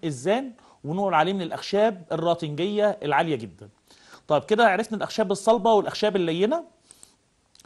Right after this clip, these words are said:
تعال نخش بقى على طريقه تجميع الشكالات الجانبيه مع الشكالات الوسطى في المنضده. نبص على الشكالات كده، يعني ايه شكالات؟ الشكال دوت ده اسمه شكالات وسطى، خلاص؟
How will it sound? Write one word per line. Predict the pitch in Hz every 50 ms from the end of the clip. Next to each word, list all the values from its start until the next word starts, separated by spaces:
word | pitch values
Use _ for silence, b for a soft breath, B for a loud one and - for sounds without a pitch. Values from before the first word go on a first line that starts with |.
| B B B B B B
تعال | - 226 294
نخش | 262 - 294 294 -
بقى | 247 247 247 220
على | 196 190
طريقه | 175 180 175 175 180 185 233 254 226
تجميع | 220 - 185 165 156 185 214 240 226 - -
الشكالات | 160 - - 170 - 165 170 202 226 233 - - - -
الجانبيه | 165 135 151 165 160 160 151 220 220 214 202
مع | 190 180 151
الشكالات | 156 - - - - 160 165 190 214 214 185
الوسطى | 180 196 202 - - 196 180 175
في | - 208 208 214 - -
المنضده. | 160 156 151 143 139 120 123 95 101 104 - _ _ b b b b b b b b b b b b -
نبص | 165 214 311 - 285
على | 247 226
الشكالات | 190 - - - - 185 214 220 -
كده، | - 233 233 269 277 - - _ _ _ _ _
يعني | 156 156 156 185
ايه | 226 302
شكالات؟ | - - - - 170 165 151 143 - - _ _ _ _ _ _ _ b b b b b b b
الشكال | 180 - - 214 - 294 302 320 220
دوت | 202 156 120 95 90 - _ _ _ _ _ _ _ _ _ _ _ _
ده | 143 175 240 - 285
اسمه | - - 269 269 269
شكالات | 214 - - - 175 196 233 226 226
وسطى، | 220 208 214 - - 113 95 - _ _ _ _ _ _ _ _ _ _
خلاص؟ | _ - 143 190 - - - - - _